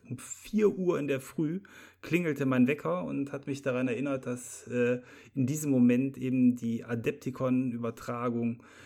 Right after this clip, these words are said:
von Games Workshop losgegangen ist. Diese Messe wird ja nicht nur zum Spielen genutzt und ist wahrscheinlich eine der größten Tabletop-Messen der Welt, sondern eben auch von den Firmen entsprechend dafür, um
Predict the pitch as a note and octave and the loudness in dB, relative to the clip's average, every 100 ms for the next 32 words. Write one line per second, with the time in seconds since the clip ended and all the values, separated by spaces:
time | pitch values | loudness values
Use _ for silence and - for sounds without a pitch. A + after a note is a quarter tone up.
0 | - _ - A#2 A2+ A2 A2 A#2 B2 B2 | -20 _ -2 2 2 2 2 2 2 2
1 | B2+ - - A2+ B2+ E3+ - D3+ C#3+ D3+ | 0 0 -2 0 0 0 -4 -2 -2 0
2 | C#3+ C3 C#3 - - C3 B2 A#2+ B2 C3+ | -2 -4 -6 -8 -6 -2 0 2 0 0
3 | B2 A#2+ - - A#2 A#2+ E3+ - - C#3+ | -2 -2 -4 -2 0 0 0 -6 -4 -2
4 | C#3+ - C3+ B2 B2 - - - - - | -2 0 6 6 4 -2 -16 -14 -10 -4
5 | E3 E3 D#3+ C#3 C#3+ D3 - A2+ B2 C3 | 0 0 0 0 0 0 -4 -6 -6 -6
6 | B2 C3+ C3 B2+ B2+ B2 A2+ B2 C3+ - | -4 -4 -4 0 0 0 -2 -2 -2 -6
7 | B2 C3 B2+ B2 B2 - B2 B2 A#2+ G#2+ | -8 -4 -4 -4 -4 -2 -2 0 0 0
8 | A2 B2+ C#3 - - - B2+ B2 A#2+ B2 | 0 0 -2 -12 -20 -4 2 2 2 2
9 | A#2 - B2 C3 C#3+ B2+ A#2 - C#3 C3 | 0 0 -2 -2 2 4 2 4 4 6
10 | B2 G#2+ A#2+ - B2 - - A#2+ A#2+ B2+ | 4 0 -6 -6 -4 -2 -2 -4 -4 -6
11 | - B2+ A2 A2+ A#2 | 0 0 2 0 0